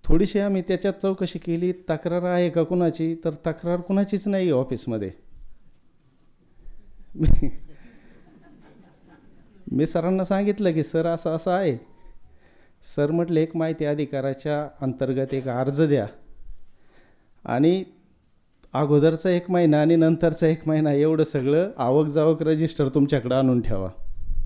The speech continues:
ते आवक जावक रजिस्टर आमच्याकडे आहे.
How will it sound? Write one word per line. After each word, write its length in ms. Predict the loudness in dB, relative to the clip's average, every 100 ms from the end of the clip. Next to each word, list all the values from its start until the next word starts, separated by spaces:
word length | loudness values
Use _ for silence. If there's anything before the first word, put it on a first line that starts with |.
| -2 -10 -18 _ _ _ _ _ _ _ _ _ -8 -6 -4 -8 -10 -14 -16 -20 _ _ -20 _ _
ते 60 | -4
आवक 260 | 0 0 0
जावक 320 | 0 0 0
रजिस्टर 380 | -2 0 -2 0
आमच्याकडे 480 | 0 0 -2 -2
आहे. 180 | -2 -4